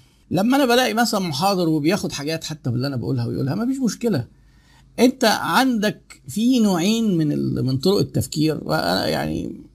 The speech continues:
أنا من زمان بفكر بطريقة إن إيه، في حاجة اسمها عقلية الندرة وعقلية الوفرة. هل أنا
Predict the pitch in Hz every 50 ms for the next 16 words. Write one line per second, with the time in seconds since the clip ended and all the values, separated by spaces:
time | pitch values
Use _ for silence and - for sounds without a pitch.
0 | - - - - _ _ _ _ - - 190 220 208 202 180 180 180 208 220 214
1 | 185 131 170 170 - - 156 135 131 131 139 135 147 151 143 127 - 127 117 120
2 | 123 127 127 127 123 - - _ _ _ _ _ _ _ _ _ _ _ _ _
3 | _ _ _ _ _ _ - - 202 196 170 208 190 175 160 - - 170 160 156
4 | 156 151 143 - - - - 135 131 - 151 156 165 151 - 147 123 123 143 156
5 | 135 139 135 120 113 107 - 131 123 123 - 110 98 101 107 - - - _ _
6 | _ _ _ _ _ - _ - _ _ _ _ - - - _ - - _ -
7 | _ _ _ _ - - - - - - 180 202 214 185 - - 160 160 147 117
8 | 95